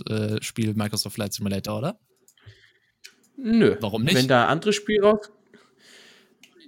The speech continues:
Speaker 2: weil dann wahrscheinlich ein anderes Spiel rauskommt. Ich kann mir gut vorstellen, dass dann Far Cry, äh, sechs dann mein Spiel des Jahres wird. Weil es kommt halt einfach nicht in dem Jahr raus. Ich denk da wirklich einfach nur stupide in Jahren.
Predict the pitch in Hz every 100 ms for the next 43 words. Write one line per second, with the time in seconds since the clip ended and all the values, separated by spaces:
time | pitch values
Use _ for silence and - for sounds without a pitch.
0 | - 135 123 139 147 147 139 139 151 135
1 | 131 139 175 240 294 - 139 123 123 131
2 | 131 127 156 151 139 156 - 170 160 160
3 | 147 143 - 127 - 147 - 143 131 127
4 | 123 123 120 - - 120 117 117 113 113
5 | 110 107 117 208 - - - _ _ _
6 | _ _ _ _ _ _ _ _ _ -
7 | 123 117 120 120 120 - 127 120 - 120
8 | 107 - 104 - - - 120 123 - 139
9 | 139 135 139 135 127 127 120 120 123 190
10 | 135 - 139 175 202 175 247 240 - 220
11 | 240 220 226 220 214 - 202 214 233 240
12 | 208 190 185 120 113